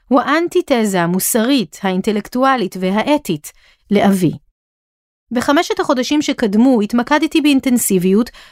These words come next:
במעורבות הרוסית במערכת הבחירות לנשיאות, הוא מספר על הכנותיו לתדרוך עם טראמפ. יכולתי לצטט מהזיכרון כמעט מילה במילה את הערכת המודיעין המשותפת לכל גופי קהילת המודיעין,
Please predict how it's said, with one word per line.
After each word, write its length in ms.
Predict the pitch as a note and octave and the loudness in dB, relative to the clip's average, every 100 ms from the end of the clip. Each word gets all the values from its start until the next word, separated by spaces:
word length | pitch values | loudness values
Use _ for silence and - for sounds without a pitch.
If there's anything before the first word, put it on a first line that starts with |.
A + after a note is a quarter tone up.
| - | -2
במעורבות 520 | G#3+ G3+ F3+ F#3 C4 | 2 4 4 2 2
הרוסית 400 | C#4+ A#3 - B3 | 0 0 -2 0
במערכת 460 | C4+ B3 G3+ G3 A#3 | 2 2 2 0 -2
הבחירות 400 | - A#3+ F#3 F3 | -2 0 2 2
לנשיאות, 640 | F#3+ F#3+ - A3+ C#4+ - - _ _ _ | 2 2 2 2 2 2 -14 _ _ _
הוא 100 | F#3 | -4
מספר 300 | E3+ E3+ G3 | -4 -4 -2
על 160 | F#3 F#3 | 0 0
הכנותיו 560 | - F#3 F3+ G#3+ G3 G3 | 0 -4 -2 0 0 -2
לתדרוך 500 | F#3+ G3+ G3+ A3 A3+ | -4 -2 0 0 2
עם 100 | A3 | 0
טראמפ. 400 | G#3+ D#3+ C#3 D3 - _ _ _ - | 0 0 -2 -4 -14 _ _ _ -12
יכולתי 320 | F3+ F#3+ F#3+ | -4 -2 0
לצטט 500 | G#3+ G3 G3+ - B3 | -2 -2 -4 -2 0
מהזיכרון 580 | C4 A#3+ G3+ - A3 A#3+ C4 | 2 2 0 -2 0 2 0
כמעט 340 | A#3 A#3 B3 | 0 -2 0
מילה 300 | A#3 A3+ A#3 | -2 2 0
במילה 480 | D4 F4 D4+ F3+ F#3 - _ _ - | 0 0 2 2 0 -4 _ _ -14
את 100 | E3+ | -6
הערכת 420 | D#3+ D3 - G3 | -4 -4 -4 -2
המודיעין 380 | A#3+ A3+ G3+ A3+ | 0 -2 -2 0
המשותפת 640 | A#3 F#3+ G3 B3+ C4 C4 B3 | 0 -2 -4 -2 0 -2 -2
לכל 380 | G#3+ - E4 F4 | -6 0 2 2
גופי 360 | A3 G3+ - E3 | -2 -6 -4 -6
קהילת 400 | - G3 F3 E3+ | -2 0 0 0
המודיעין, 520 | F3+ F3 F#3+ F#3+ A#3+ | 0 0 0 4 2